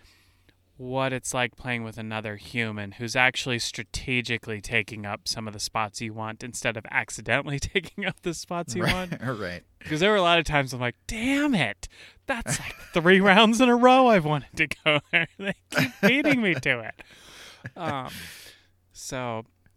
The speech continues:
Speaker 1: yeah, and they just would just sort of accidentally stumble into, you know, all this spice, and then they turn it in for victory points. You're like, "Come on, guys."
Speaker 2: <laughs>
Speaker 1: But, uh,
Speaker 2: Bunch of
Speaker 1: but yeah,
Speaker 2: crap.
Speaker 1: I, I'm, I'm, I, I think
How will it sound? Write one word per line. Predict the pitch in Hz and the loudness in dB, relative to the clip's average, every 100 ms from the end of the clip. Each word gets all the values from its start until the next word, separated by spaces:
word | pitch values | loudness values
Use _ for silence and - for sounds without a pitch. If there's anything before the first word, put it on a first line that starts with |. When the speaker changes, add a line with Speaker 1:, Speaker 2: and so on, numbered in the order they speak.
| _ _ | _ _
Speaker 1:
yeah, | - 107 | -8 -6
and | 104 | -4
they | 131 | -6
just | 135 - 147 | -4 -6 -6
would | 135 120 | -6 -8
just | - 143 - | -4 -4 -2
sort | 151 131 | 0 0
of | 120 107 - | -2 -4 0
accidentally | 123 120 - 123 127 131 120 | 2 2 0 -2 -4 -4 -4
stumble | - - 120 120 117 120 | -4 -2 -2 -2 -2 -4
into, | 120 120 - 117 113 | -6 -10 -8 -6 -6
you | 117 117 | -6 -8
know, | 113 110 113 - _ _ _ | -8 -8 -10 -16 _ _ _
all | - 131 | -4 -4
this | 120 120 - - - | -2 -4 -6 -10 -8
spice, | - - - 120 117 117 - | -4 -4 -4 -4 -4 -6 -8
and | 131 | -6
then | 127 | -6
they | 123 | -6
turn | 117 - 135 123 | -8 -8 -8 -6
it | 123 | -6
in | 123 120 | -8 -8
for | 120 | -10
victory | 117 123 120 123 | -4 -6 -4 -8
points. | 120 127 117 120 - | -8 -12 -12 -14 -16
You're | |
like, | 151 147 _ _ | -18 -20 _ _
"Come | - 247 190 | -14 -10 -8
on, | 135 113 113 | -10 -12 -12
guys." | 127 139 139 143 143 - - _ _ _ _ - | -10 -8 -8 -10 -12 -16 -20 _ _ _ _ -8
Speaker 2:
<laughs> | 131 - - _ _ - - - 180 _ - - - | -8 -8 -20 _ _ -16 -14 -12 -12 _ -20 -18 -10
Speaker 1:
But, | 135 120 - | -8 -6 -6
uh, | 127 113 | -6 -4
Speaker 2:
Bunch | 117 | -6
of | - | -4
Speaker 1:
but | 147 | 0
yeah, | 127 117 | 2 0
Speaker 2:
crap. | 131 135 139 | -2 -2 -4
Speaker 1:
I, | 147 | -6
I'm, | 139 135 - _ _ | -8 -10 -16 _ _
I'm, | 143 139 139 - | -8 -8 -8 -12
I, | 151 139 139 | -10 -8 -8
I | - 151 | -6 -6
think | 151 180 | -4 -6